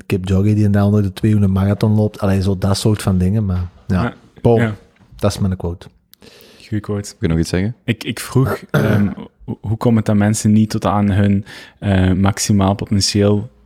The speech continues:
Speaker 3: geraken? Omdat ik, ik heb vaak soms het gevoel dat er veel mensen in, in slaap gewiegd worden door alle informatie die op hen afge-,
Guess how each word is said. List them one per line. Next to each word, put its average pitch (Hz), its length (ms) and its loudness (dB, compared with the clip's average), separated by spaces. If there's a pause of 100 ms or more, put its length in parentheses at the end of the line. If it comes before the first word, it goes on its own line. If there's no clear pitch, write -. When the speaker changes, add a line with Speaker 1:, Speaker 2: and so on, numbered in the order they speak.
(120)
Speaker 3:
geraken? 104 640 -2 (320)
Omdat 110 200 2 (100)
ik, - 60 -14 (500)
ik - 100 -8
heb 104 160 -2 (100)
vaak 104 280 -2
soms 120 200 -2
het - 80 -8
gevoel 104 220 0
dat 107 100 2
er 98 80 -2
veel 104 240 0
mensen 101 300 0
in, 101 220 0
in 98 180 0
slaap 98 400 0
gewiegd 101 480 -2
worden 117 380 0
door 101 260 0
alle 104 400 2 (760)
informatie 95 600 0
die 107 100 4
op 101 80 -6
hen 101 120 -2
afge-, - 340 -6